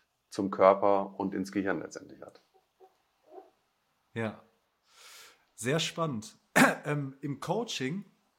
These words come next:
Speaker 2: ähm, kommt ja oft noch der, ähm, Faktor, ähm, Audio dazu, ne? Ähm,
Speaker 1: Mhm.
Speaker 2: also ich meine, ihr sprecht, ihr sprecht beim Training oder beim Coaching ja dann wahrscheinlich auch viel, also je nachdem, worum es dann geht.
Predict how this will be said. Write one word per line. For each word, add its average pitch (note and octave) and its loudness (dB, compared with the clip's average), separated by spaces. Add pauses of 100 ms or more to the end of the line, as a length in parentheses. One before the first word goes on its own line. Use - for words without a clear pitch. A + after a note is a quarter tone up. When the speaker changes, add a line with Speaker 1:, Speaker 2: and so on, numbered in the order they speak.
(260)
Speaker 2:
ähm, B2 -4 (540)
kommt D#3+ -2
ja C#3 -2
oft D#3 -10
noch C#3+ -6
der, B2 -6 (320)
ähm, A2+ -8
Faktor, A#2+ -8 (520)
ähm, G#2+ -8 (320)
Audio C3 -2
dazu, G2 -10
ne? D3+ -8 (680)
Ähm, A#2+ -4
Speaker 1:
Mhm. C#3+ 0 (640)
Speaker 2:
also B2 -4
ich A2 -8
meine, B2 -4
ihr A#2 -10
sprecht, D#3+ -4
ihr B2 -8
sprecht D#3+ -6
beim C3 -4
Training D#3+ -8
oder D3 -4
beim C#3 -6
Coaching D3+ -6
ja C#3+ -2
dann C#3 -6
wahrscheinlich C3 -6
auch B2 -14
viel, D3+ -10
also A2+ -8
je A#2+ -8
nachdem, A#2 -14
worum A#2 -10
es A#2 -8
dann A#2 -10
geht. B2+ -10